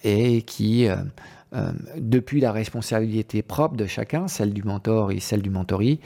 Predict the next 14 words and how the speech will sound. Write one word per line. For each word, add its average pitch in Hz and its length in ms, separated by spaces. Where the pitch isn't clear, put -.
euh, 101 360
nous 110 180
disent 127 280
que 120 340
globalement, 104 720
euh, 92 60
c'est - 200
sérieux 113 720
et 101 100
que 101 320
l'expérience 98 500
se - 80
passe 110 200
bien. 127 220